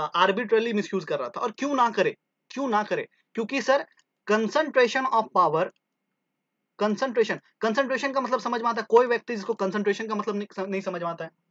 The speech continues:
सर, कंसंट्रेशन का मतलब होता है सब पावर एक जगह जुट जाना, सब पावर एक जगह जुट के है, कंसंट्रेटेड है, एक, एक इंसान के पास है पूरा पावर,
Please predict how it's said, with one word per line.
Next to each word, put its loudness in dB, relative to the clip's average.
सर, 6
कंसंट्रेशन -2
का -4
मतलब -2
होता 0
है -4
सब 2
पावर 4
एक 2
जगह 0
जुट -12
जाना, -6
सब 6
पावर 2
एक 2
जगह -2
जुट 0
के -2
है, -6
कंसंट्रेटेड 6
है, 2
एक, 10
एक 6
इंसान 0
के 0
पास 0
है -4
पूरा 0
पावर, -2